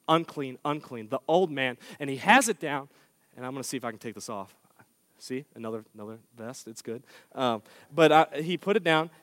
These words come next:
and, and this is what marked him. I know this looks really nice, but his probably didn't look so nice. Um,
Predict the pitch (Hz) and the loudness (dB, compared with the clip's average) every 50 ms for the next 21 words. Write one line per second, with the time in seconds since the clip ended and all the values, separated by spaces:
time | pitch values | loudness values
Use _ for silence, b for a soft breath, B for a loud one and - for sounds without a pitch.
0 | b 156 151 156 143 151 165 180 226 220 - 196 156 170 175 147 151 160 175 190 | b -6 -4 -2 0 2 6 6 6 6 4 0 -2 0 -2 0 2 4 4 4
1 | 196 - 196 175 147 139 151 160 160 151 - 151 - - 147 156 160 151 143 139 | 4 2 -2 -2 0 0 2 0 -2 -2 -4 -6 -6 -6 -4 -4 -2 -2 -2 -4
2 | 139 - 151 120 143 180 175 - 196 165 160 156 156 147 147 143 - - 175 165 | -4 -4 -6 -4 -4 -4 -2 4 6 6 6 6 2 -2 -2 -6 -4 -6 -8 -6
3 | 131 117 117 - - B B B B B B 143 143 135 135 127 120 117 117 | -6 -8 -8 -10 -14 B B B B B B 4 6 6 8 6 4 0 -4